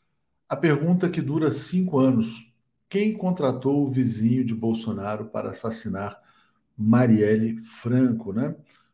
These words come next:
Lembrando que Marielle investigou as milícias do Rio de Janeiro, que tem forte ligação com o bolsonarismo. Há outros antecedentes de assassinatos de pessoas, é,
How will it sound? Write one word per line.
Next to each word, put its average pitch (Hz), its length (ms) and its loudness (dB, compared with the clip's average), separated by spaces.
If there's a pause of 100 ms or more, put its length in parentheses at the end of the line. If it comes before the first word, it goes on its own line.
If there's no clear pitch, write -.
(120)
Lembrando 127 400 0
que 143 120 -12
Marielle 120 440 -2
investigou 127 600 -4
as 143 120 0
milícias 113 480 0
do 101 120 -10
Rio 95 160 -8
de 92 40 -12
Janeiro, 123 380 -2
que - 80 -18
tem 131 160 -6
forte 135 480 -6
ligação 107 580 -8 (680)
com 165 320 -6
o 120 80 -10
bolsonarismo. 127 880 -4 (640)
Há 123 100 -4
outros 131 840 0
antecedentes 131 840 -2
de 123 60 -4
assassinatos 107 720 -6
de 113 100 -14
pessoas, 110 800 -6 (720)
é, 101 840 2